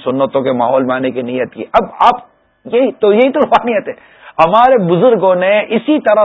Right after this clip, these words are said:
صحبتوں کے ذریعے، اپنی برکتوں سے، اپنے ملفوظات سے، اپنے بیانات سے، اپنی وابستگی سے، بیعت کے ذریعے، ارشادات کے ذریعے، صحبتوں کے ذریعے، ساتھ کھلا کر، لنگر کرا کر، اور یہ سارے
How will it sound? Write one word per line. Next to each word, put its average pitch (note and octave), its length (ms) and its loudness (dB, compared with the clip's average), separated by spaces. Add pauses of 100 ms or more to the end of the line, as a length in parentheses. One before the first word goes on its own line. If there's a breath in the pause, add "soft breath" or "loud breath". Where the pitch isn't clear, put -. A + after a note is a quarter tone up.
صحبتوں G#3 420 -2
کے F3 140 0
ذریعے، F#3 480 2
اپنی E3+ 300 -2
برکتوں F3+ 680 -2
سے، F3+ 200 2
اپنے F3 560 0 (380 loud breath)
ملفوظات E3+ 720 0
سے، F3+ 200 0
اپنے D#3+ 260 -2
بیانات D3+ 580 0 (100)
سے، F3 220 2
اپنی G3 380 -2
وابستگی E3+ 640 0
سے، E3 320 -2
بیعت D3+ 440 -2
کے F3+ 140 -2
ذریعے، E3 560 2
ارشادات D3+ 640 -2
کے F3 140 -2
ذریعے، D#3+ 500 2 (320 loud breath)
صحبتوں F3+ 440 2
کے F3 100 2
ذریعے، D#3+ 440 0
ساتھ D#3 340 -4
کھلا D#3+ 300 0
کر، D#3 260 0
لنگر E3 380 0
کرا D3+ 240 0
کر، D#3 300 0 (420 loud breath)
اور G#3+ 320 4
یہ F#3+ 200 0 (100)
سارے G3 360 2